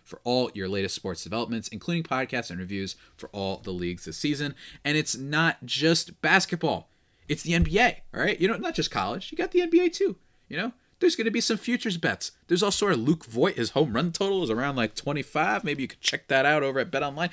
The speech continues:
You wanna hit the over? 'Cause I am certainly thinking of it, guys. They've got you covered on all the sports and whatnot.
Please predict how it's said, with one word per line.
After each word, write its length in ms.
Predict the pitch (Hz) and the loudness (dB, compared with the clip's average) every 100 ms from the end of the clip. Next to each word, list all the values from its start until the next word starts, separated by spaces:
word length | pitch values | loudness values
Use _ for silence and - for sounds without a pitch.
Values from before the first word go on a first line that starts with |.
| - - | -6 -2
You 120 | 120 | 0
wanna 160 | 131 | 2
hit 160 | 135 - | 2 2
the 100 | 135 | 2
over? 300 | 139 175 190 | 4 6 4
'Cause 180 | - 95 | 2 -4
I 240 | 98 135 156 | -2 -2 -2
am 120 | 135 | -2
certainly 420 | - - 160 165 | -2 -2 0 0
thinking 280 | 196 185 131 | 0 0 0
of 80 | 120 | 0
it, 80 | |
guys. 240 | 131 131 - - - | 2 0 0 -8 0
They've 100 | 135 | 2
got 160 | 131 | 2
you 60 | 117 | 2
covered 240 | 117 104 | 0 -2
on 100 | 95 | -2
all 260 | - 104 95 | -4 -2 -2
the 100 | 85 | -4
sports 400 | - - 92 - | -4 -2 -4 -4
and 100 | 87 | -8
whatnot. 460 | 87 92 104 104 | -8 -6 -4 -6